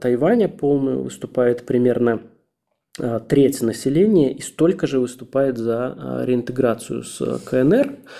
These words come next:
полную. То есть мы видим, что страна, территория, как тут ни назови, она, э, расколота по этому принципу. И, э, м, это, м, в общем, такое, такая почва для,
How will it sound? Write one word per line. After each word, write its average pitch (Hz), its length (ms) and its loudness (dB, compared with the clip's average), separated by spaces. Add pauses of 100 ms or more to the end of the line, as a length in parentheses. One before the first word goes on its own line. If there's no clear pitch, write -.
(260)
полную. 127 420 4
То 120 160 -2
есть 139 220 0
мы 160 140 6
видим, 160 360 4
что 131 640 0
страна, 135 720 -2 (300)
территория, 135 760 2 (120)
как - 420 -16
тут - 140 -16 (100)
ни 131 120 0
назови, 127 480 4
она, 156 440 2
э, - 680 -6
расколота 117 680 -2 (100)
по - 80 -4
этому 117 300 -4
принципу. 214 600 0 (460)
И, 175 200 6
э, 170 80 0
м, 127 840 4
это, 143 500 2
м, 73 540 -2 (120)
в 123 80 -2
общем, 139 360 0
такое, 131 400 0
такая 135 300 0
почва 135 520 0
для, 123 600 -2